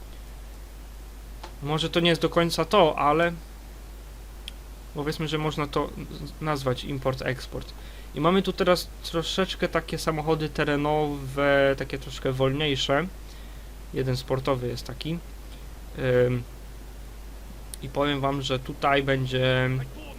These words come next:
y, troszeczkę czasu mi to zajmie, żeby znaleźć te samochody, co niektóre. Bo teraz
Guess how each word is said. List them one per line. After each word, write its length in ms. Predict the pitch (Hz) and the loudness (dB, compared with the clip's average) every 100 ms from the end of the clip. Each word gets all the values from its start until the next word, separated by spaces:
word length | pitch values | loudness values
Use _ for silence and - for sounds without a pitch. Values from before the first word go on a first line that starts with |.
| - - - - | -14 -12 -12 -6
y, 280 | 139 135 131 | -2 -2 -2
troszeczkę 760 | - 147 139 - 180 - - 170 165 160 160 156 - | -2 -2 2 4 4 2 2 6 8 8 6 2 0
czasu 360 | - 160 - 160 | 2 2 2 0
mi 120 | 151 | 0
to 200 | 151 143 | 0 0
zajmie, 440 | 131 147 151 139 | 4 6 6 4
żeby 240 | 131 135 131 | 0 0 0
znaleźć 340 | 143 139 127 | 2 2 0
te 100 | 131 | -4
samochody, 440 | 139 135 127 123 127 | -2 0 0 0 -2
co 140 | 135 | -2
niektóre. 520 | 127 - 135 123 139 - - - - - - - - - 135 | -4 -4 -4 -2 -4 -6 -10 -12 -12 -12 -10 -12 -12 -10 -8
Bo 80 | |
teraz 500 | 131 160 156 - - | 0 2 2 -2 -6